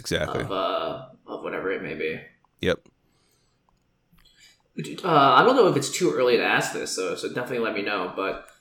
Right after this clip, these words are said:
Speaker 2: when you guys are, uh, moving to Chicago, is the goal to live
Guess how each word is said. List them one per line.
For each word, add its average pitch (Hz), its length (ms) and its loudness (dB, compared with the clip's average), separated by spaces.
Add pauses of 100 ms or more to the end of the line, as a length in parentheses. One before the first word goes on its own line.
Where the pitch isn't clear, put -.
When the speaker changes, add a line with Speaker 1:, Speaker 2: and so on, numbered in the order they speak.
(180)
Speaker 2:
when 110 280 0
you 180 240 -2
guys 117 560 4
are, 95 680 2
uh, 87 460 -2 (120)
moving 120 920 -4
to 92 520 0 (260)
Chicago, 110 920 0 (400)
is 131 500 4
the 117 320 -2
goal 165 640 6
to - 180 -2
live 131 640 4